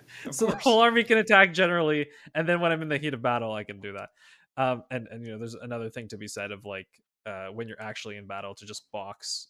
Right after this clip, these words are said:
Speaker 2: like, different parts of your army that you want to spread out, um, beyond the control groups. Um, but yeah, siege weapon, I actually really like it. You can just make a battering ram, like, on the spot, just randomly in the field, and it just makes more sense.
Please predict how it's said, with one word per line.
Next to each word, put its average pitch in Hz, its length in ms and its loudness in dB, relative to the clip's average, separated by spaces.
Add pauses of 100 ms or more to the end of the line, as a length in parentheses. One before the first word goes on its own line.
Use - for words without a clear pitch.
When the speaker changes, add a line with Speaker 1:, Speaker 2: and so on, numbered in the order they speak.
Speaker 2:
like, 107 220 -16
different 107 240 -16
parts 107 180 -10
of - 40 -12
your 101 100 -10
army 98 240 -14
that 98 100 -18
you 104 100 -16
want 98 200 -16
to - 100 -18
spread 95 260 -12
out, 98 180 -10 (520)
um, 95 480 -14 (260)
beyond 98 500 -10
the 104 160 -12
control 104 280 -14
groups. 101 180 -18 (400)
Um, 139 640 2 (200)
but 147 360 4 (100)
yeah, 202 220 6
siege 233 280 0
weapon, 190 380 0 (140)
I 151 120 2
actually 160 240 -4
really 131 220 -2
like 127 280 -2
it. 127 200 -2 (100)
You 131 80 -12
can 135 100 -14
just - 240 -10 (560)
make 127 220 -8
a 120 40 -8
battering 110 360 -6
ram, 107 240 -8
like, 107 120 -14
on 101 100 -12
the 104 60 -14
spot, 104 360 -6 (160)
just - 160 -16
randomly 104 340 -12
in 101 60 -18
the 101 60 -16
field, 104 400 -14
and 104 120 -16
it 104 100 -16
just 117 160 -14
makes 113 200 -14
more 101 120 -16
sense. 120 380 -6